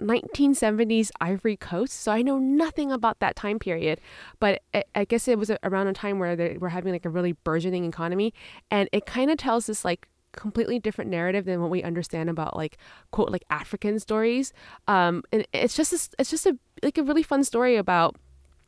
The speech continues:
and this young nineteen-year-old woman who, uh, has dreams of becoming a doctor, has a, a really, like, conservative dad, um, and, you know, just, like, her daily trials and tribulations with her friends and her family. Uh,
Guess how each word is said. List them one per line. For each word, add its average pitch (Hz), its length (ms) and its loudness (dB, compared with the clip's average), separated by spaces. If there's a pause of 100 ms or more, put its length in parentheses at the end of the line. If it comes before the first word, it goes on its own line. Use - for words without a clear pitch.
(260)
and 202 100 2
this 190 100 2
young 214 160 4
nineteen-year-old 185 720 2 (360)
woman 196 340 4
who, 175 460 2 (300)
uh, 190 140 2
has 180 220 0
dreams 226 260 4
of 226 80 4
becoming 220 360 0
a 214 60 2
doctor, 196 440 2
has 170 220 -2
a, 175 220 2
a 175 100 0
really, 185 340 2
like, 185 300 -2 (180)
conservative 208 580 0
dad, 160 480 4 (100)
um, 165 420 4 (380)
and, 175 560 2
you 196 100 -2
know, 185 100 2
just, 196 220 -2
like, 196 120 -4
her 190 200 -2
daily 175 400 2
trials 180 300 -2
and 165 80 -10
tribulations 165 560 -2
with 151 120 -4
her 156 100 -4
friends 175 320 0
and 165 100 0
her 151 80 -2
family. 165 520 -2 (400)
Uh, 170 360 2